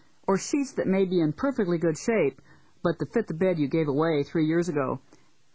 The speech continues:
Or stacks of bath towels and washcloths that don't match your current color scheme and you'll never again hang on a towel rack?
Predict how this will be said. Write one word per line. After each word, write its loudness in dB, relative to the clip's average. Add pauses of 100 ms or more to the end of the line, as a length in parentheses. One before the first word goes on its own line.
(100)
Or 2
stacks 0
of -2
bath 0
towels 0
and 2
washcloths 0
that -2 (360)
don't 2
match 0
your 0
current 0
color 2
scheme 0
and 2
you'll 2
never 2
again 0
hang 2
on 0
a -2
towel 0
rack? -2